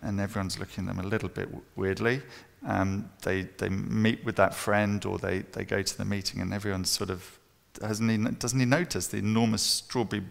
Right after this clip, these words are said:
blob that he's got on his lapel. And at, at the end of the day or at the lunchtime, they go into the loo and they look in the mirror and they go, "Oh, gosh, what an <laughs> idiot.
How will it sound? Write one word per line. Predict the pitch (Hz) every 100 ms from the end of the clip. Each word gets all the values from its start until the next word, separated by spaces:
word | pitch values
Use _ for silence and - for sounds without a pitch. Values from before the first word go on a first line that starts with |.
| - -
blob | 123 127
that | -
he's | 101 -
got | 117
on | 117
his | 113 -
lapel. | - - 113
And | 92 - - - - - - _ -
at, | 95 -
at | - 113
the | 120
end | 131 120
of |
the | 110
day | 107 117
or | 107
at | 104
the |
lunchtime, | 113 117 117 - 101 101 107
they | 117 104
go | 101 117
into | 110 - 107
the | 92 - -
loo | 107 104
and | 95
they | 104
look | 107 -
in | 98
the |
mirror | 98 98
and | 95
they |
go, | -
"Oh, | 85 - -
gosh, | - 95 - - - - - - - -
what | 113 120
an |
<laughs> | -
idiot. | 131 117 - 101 -